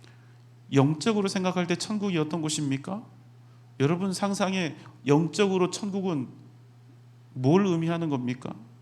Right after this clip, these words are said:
우리가 꿈에도 그리던 그 주님을 만나서 그 품에 푹 안겨 있는 거예요. 끝. 뭐 더 있습니까? 솔직히 뭐 없잖아요, 더 이상.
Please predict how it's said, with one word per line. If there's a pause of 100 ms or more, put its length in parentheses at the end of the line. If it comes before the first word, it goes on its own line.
(720)
우리가 (100)
꿈에도
그리던 (500)
그
주님을
만나서 (600)
그
품에
푹
안겨
있는
거예요. (2250)
끝. (1080)
뭐
더
있습니까? (1900)
솔직히
뭐
없잖아요,
더
이상.